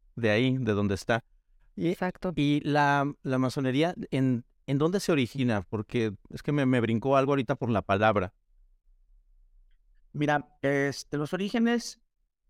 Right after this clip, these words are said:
Speaker 3: arqueológicos de la masonería, sinceramente, son misteriosos. Eh, las, las grandes, este, las grandes logias del mundo,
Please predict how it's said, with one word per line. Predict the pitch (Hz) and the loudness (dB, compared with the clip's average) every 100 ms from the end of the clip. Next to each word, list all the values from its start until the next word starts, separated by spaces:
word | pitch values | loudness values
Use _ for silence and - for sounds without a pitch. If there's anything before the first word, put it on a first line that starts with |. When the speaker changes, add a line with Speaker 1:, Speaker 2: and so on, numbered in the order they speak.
| _ _ - | _ _ -2
Speaker 3:
arqueológicos | 143 135 139 131 175 147 123 156 202 - _ _ _ _ _ | -2 0 0 2 2 0 -2 -2 -4 -10 _ _ _ _ _
de | 127 | 0
la | 131 | 2
masonería, | 131 143 135 147 190 202 _ _ _ _ | 2 0 0 2 0 -2 _ _ _ _
sinceramente, | - 123 147 160 160 156 | -6 -2 0 0 0 -4
son | 165 | -4
misteriosos. | 160 160 135 117 104 - _ _ _ | -4 -4 -2 0 -2 -10 _ _ _
Eh, | 123 123 120 120 120 120 | -4 0 0 0 0 0
las, | 127 123 117 123 | 0 -2 -4 -4
las | 135 127 | -4 -2
grandes, | 156 170 185 | 0 0 -2
este, | 170 - 139 127 120 117 110 104 _ _ _ _ _ _ _ - | -6 -6 -4 -2 0 0 -2 -4 _ _ _ _ _ _ _ -4
las | 127 127 127 | 0 2 2
grandes | 143 160 175 175 170 165 156 | 0 0 0 0 0 0 0
logias | 151 160 156 147 135 123 | 0 -2 0 -2 -2 -4
del | 117 | -8
mundo, | 123 147 147 117 110 | -4 -2 -2 -4 -8